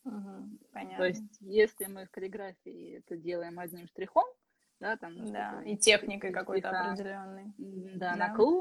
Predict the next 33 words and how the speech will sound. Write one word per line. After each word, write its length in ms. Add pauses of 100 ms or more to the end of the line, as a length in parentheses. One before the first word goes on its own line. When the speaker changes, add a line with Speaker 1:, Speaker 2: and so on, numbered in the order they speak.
(120)
Speaker 1:
Мгм. 500
Speaker 2:
э, 240
регулируем 480
наклон, 420 (100)
то 380
в 80
Speaker 1:
Мгм. 0
Speaker 2:
леттеринге 480
мы 120
просто 400
рисуем. 520 (420)
Speaker 1:
Ну, 100
то 60
есть 140 (180)
Speaker 2:
Ну, 80
Speaker 1:
леттеринг, 240
по 80
Speaker 2:
вот. 20
Speaker 1:
сути, 200
ну, 360 (760)
ну, 80
что 200
проще 360
спрашивают? 500
Ну, 100
получается, 320
леттеринг. 460
Леттеринг — 400
это, 120
по 120
сути, 240
это 220
трафарет. 600